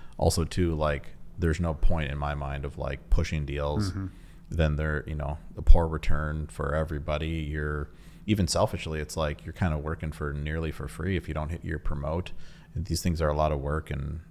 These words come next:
Speaker 1: risk, and, um, too. So I have started telling people, like, be really careful with what, um, you're, if there's other deals out there to invest in, 'cause too, right now, if you, like,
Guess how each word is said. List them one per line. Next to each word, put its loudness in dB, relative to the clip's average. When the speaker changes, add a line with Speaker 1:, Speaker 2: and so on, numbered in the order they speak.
Speaker 1:
risk, -2
and, -6
um, -6
too. 8
So 4
I 6
have 6
started 2
telling -2
people, -4
like, -6
be -4
really 2
careful -4
with -4
what, -4
um, -6
you're, 6
if -6
there's 2
other 2
deals -2
out -2
there -2
to -2
invest -2
in, -6
'cause -6
too, 2
right 2
now, 0
if -4
you, -2
like, 0